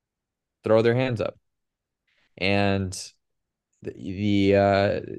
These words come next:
the, the schools don't want them to go to school anymore because they, they don't,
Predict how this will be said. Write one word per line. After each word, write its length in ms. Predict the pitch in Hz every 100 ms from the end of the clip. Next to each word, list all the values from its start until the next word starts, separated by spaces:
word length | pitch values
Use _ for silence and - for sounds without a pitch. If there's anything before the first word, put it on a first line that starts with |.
| 113
the, 180 | 110 101
the 220 | 104 104
schools 920 | - - 123 120 117 113 110 - - _ _ -
don't 160 | 104 92
want 180 | 107 104
them 160 | 104
to 60 | 101
go 140 | 101
to 60 | 98
school 460 | 98 - 110 104 92
anymore 500 | 87 87 87 71 82
because 220 | 92 92
they, 220 | 95 95
they 220 | - 92
don't, 200 | 95 95